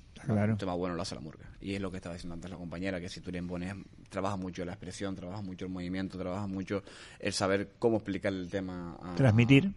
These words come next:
Speaker 2: transmitir
Speaker 1: Eh,
Speaker 2: al,
Speaker 1: transmitir.
Speaker 2: al público,
Speaker 1: Está
Speaker 2: ahí
Speaker 1: claro.
Speaker 2: donde te vas a ganar el, el punto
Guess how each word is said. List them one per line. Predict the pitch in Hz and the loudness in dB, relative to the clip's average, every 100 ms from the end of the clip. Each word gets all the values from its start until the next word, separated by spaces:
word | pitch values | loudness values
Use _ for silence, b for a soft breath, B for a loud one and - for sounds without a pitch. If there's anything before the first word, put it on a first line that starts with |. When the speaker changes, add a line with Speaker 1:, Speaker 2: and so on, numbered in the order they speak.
| - | -4
Speaker 2:
transmitir | 170 113 117 107 95 | -2 2 2 2 2
Speaker 1:
Eh, | 92 | -2
Speaker 2:
al, | 87 | 0
Speaker 1:
transmitir. | 98 101 - 92 | 2 2 0 -4
Speaker 2:
al | 90 | -6
público, | 98 98 101 104 B B | -4 -2 -2 -4 B B
Speaker 1:
Está | - | -2
Speaker 2:
ahí | 95 | 0
Speaker 1:
claro. | 95 | 0
Speaker 2:
donde | 92 | -2
te | 87 | -6
vas | 101 | -6
a | 82 | -8
ganar | 85 85 82 | -8 -8 -8
el, | 80 80 78 71 - | -10 -10 -10 -12 -6
el | 95 - | -4 -4
punto | 101 101 - | -4 -4 -6